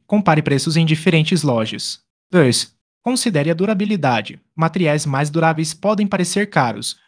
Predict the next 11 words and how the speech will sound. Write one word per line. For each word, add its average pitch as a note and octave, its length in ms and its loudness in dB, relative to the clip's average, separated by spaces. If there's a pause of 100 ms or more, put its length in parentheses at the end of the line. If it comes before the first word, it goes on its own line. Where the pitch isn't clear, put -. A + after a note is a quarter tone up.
(100)
mas C3+ 200 0
economizam F3+ 560 0
dinheiro E3+ 360 0
a F3+ 40 0
longo D#3+ 300 0
prazo. A#2 500 -4 (380)
Três. D3+ 420 2 (300)
Aposte E3 440 0
em D3 40 2
materiais F3+ 480 2
locais. C#3 640 -2